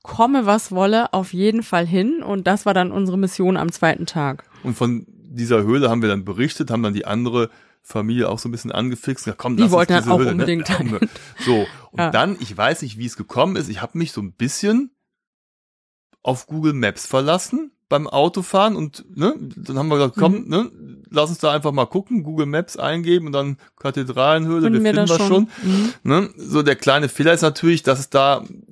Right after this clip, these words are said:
Speaker 2: natürlich jetzt nicht so eine Hauptstraße hinführt, sondern es irgendwann wirklich so durchs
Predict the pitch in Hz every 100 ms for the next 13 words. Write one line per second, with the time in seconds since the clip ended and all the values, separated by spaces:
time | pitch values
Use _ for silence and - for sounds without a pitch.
0 | - - 123 117 143 131 147 135 135 120
1 | 156 - - 110 104 107 107 - 135 131
2 | 123 117 - 95 127 131 135 123 117 123
3 | 127 - 123 120 113 -